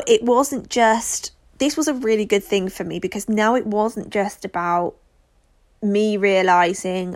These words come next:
that I just didn't feel good inside of myself, no matter what I did outside, no matter what exercise or healthy, like, or eating that I did, or however I changed my body. It was just so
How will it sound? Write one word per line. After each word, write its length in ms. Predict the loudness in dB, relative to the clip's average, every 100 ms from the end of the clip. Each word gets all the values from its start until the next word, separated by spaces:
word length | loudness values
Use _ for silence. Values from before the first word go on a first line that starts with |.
| -8
that 400 | -4 -2 -2 -4 -4
I 680 | -4 0 2 2 0 -2 -6 -12
just 260 | -16 -6
didn't 260 | -2 -2 -4
feel 220 | -4 -4
good 180 | -4 -4
inside 360 | -6 -2 -2 -2
of 80 |
myself, 400 | -6 -6 -4 -4
no 140 | -6 -4
matter 340 | 0 0 0
what 180 | -4 -4
I 80 | -6
did 220 | -4 -4
outside, 720 | 0 0 0 0 4 4 2 -2
no 100 | -6
matter 220 | -4 -6
what 260 | -4 -2 -2
exercise 720 | -4 -8 -4 0 0 -4 -10
or 180 | -10 -10 -12 _ _ -14
healthy, 540 | -8 -6 -6 -8 -8 -16 -8 -2
like, 220 | -2 -4 -4
or 120 | -2 -2
eating 420 | -4 -2 -2 0
that 80 | 0
I 80 |
did, 300 | 2 4 4
or 80 | 2
however 400 | 0 0 0 -4
I 60 | -8
changed 380 | -6 -6 -6 -8
my 140 | -6
body. 480 | 2 4 6 4 2 -10 -18 -20 0 8
It 300 | 8 8 2
was 500 | 2 4 4 2 -2
just 240 | -6 -8 _ _ -10
so 960 | -8 -2 4 6 8 6 4 2 -2